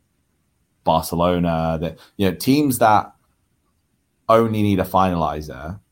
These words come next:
he will score thirty goals a season. In teams like us, where he needs to contribute to just more than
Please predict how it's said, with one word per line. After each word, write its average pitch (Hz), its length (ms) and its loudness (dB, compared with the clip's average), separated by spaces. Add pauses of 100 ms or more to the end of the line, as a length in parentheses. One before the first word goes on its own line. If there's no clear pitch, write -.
(640)
he 92 180 -2
will 82 100 -2
score 80 240 -6
thirty 78 300 -8
goals 73 200 -12
a 71 60 -16
season. - 480 -14 (240)
In 92 140 -2
teams 113 280 0
like 95 200 2
us, 98 340 2
where 85 380 -2 (160)
he 95 100 -4
needs 90 160 -2
to 80 80 -12
contribute 90 400 -4
to 85 100 -12
just 85 160 -10
more 107 320 2
than 80 360 -6